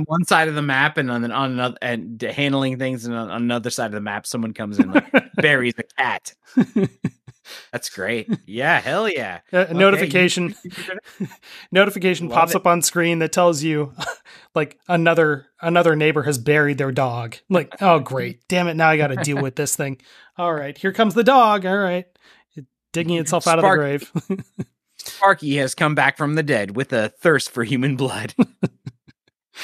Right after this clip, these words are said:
Speaker 2: Okay.
Speaker 1: Great game. Yeah, I love it.
Speaker 2: I've got one more recommendation, and it is, again, on the,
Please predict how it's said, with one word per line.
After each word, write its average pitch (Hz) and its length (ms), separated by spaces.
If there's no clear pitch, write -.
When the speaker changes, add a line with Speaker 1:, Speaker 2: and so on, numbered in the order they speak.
Speaker 2:
Okay. 190 240
Speaker 1:
Great 147 240
game. 220 320
Yeah, 147 100
I 151 40
love 180 220
it. - 200
Speaker 2:
I've 185 120
got 196 200
one 214 280
more 214 160
recommendation, 156 760
and 156 300
it 151 200
is, 147 160
again, 175 500
on 147 420
the, 147 420